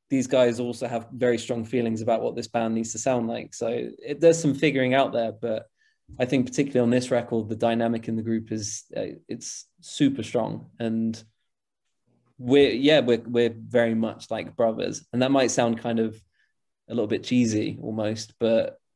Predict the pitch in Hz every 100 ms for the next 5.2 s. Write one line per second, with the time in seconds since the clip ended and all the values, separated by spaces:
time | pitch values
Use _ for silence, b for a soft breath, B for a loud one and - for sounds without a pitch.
0 | _ 110 110 107 104 104 110 107 _ _
1 | _ _ _ _ - _ _ _ _ _
2 | - 123 117 117 117 120 113 110 117 113
3 | 104 - 107 110 110 110 - 107 - -
4 | 107 104 104 - 110 101 104 104 104 104
5 | 110